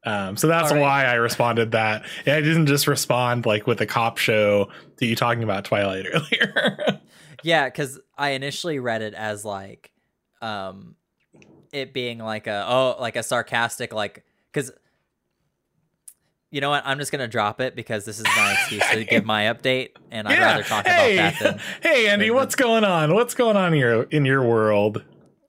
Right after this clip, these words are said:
Speaker 2: So, uh, I got these new glasses.
Speaker 1: Oh,
Speaker 2: Um,
Speaker 1: wow.
Speaker 2: that's, like, one.
Speaker 1: <laughs>
Speaker 2: Uh, my hair's, uh, s-, still growing back. Uh, it, my hair's coming back.
Speaker 1: Yeah,
Speaker 2: And
Speaker 1: you
Speaker 2: it
Speaker 1: look
Speaker 2: can't
Speaker 1: like
Speaker 2: come back.
Speaker 1: Sid from Toy Story.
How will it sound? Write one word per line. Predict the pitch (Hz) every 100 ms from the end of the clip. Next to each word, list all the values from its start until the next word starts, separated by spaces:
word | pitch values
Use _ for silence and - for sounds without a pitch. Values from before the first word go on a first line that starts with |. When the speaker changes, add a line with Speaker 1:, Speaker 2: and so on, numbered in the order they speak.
| -
Speaker 2:
So, | - 143 131 117 113
uh, | 113 110 110
I | 127
got | 123 123
these | 127 113
new | 117 113
glasses. | 110 95 95 - 85 117 - -
Speaker 1:
Oh, | 202 247 131
Speaker 2:
Um, |
Speaker 1:
wow. | 131 190 117 -
Speaker 2:
that's, | -
like, | 110 107 101
one. | - -
Speaker 1:
<laughs> | 131
Speaker 2:
Uh, | 120 120 147
my | 135
hair's, | 127 131 139 147 - - 139
uh, | 135 127 123 117 110 -
s-, | 139 - -
still | - - 147 139 139 139 - 143 139
growing | - 143 147 143 135
back. | 127 131 127 -
Uh, | 127 117 107 - _ _
it, | 120 110 _ _ _ _ _
my | 123 113
hair's | 135 147 131
coming | 160 143 139
back. | 127 127 127 - -
Speaker 1:
Yeah, | 370 302
Speaker 2:
And | 147
Speaker 1:
you | 127
Speaker 2:
it |
Speaker 1:
look | 180
Speaker 2:
can't | 190 175
Speaker 1:
like | 160
Speaker 2:
come | 131
back. | 123 120 117 - -
Speaker 1:
Sid | - - 165 175
from | 165 160
Toy | 180 190
Story. | - 95 90 87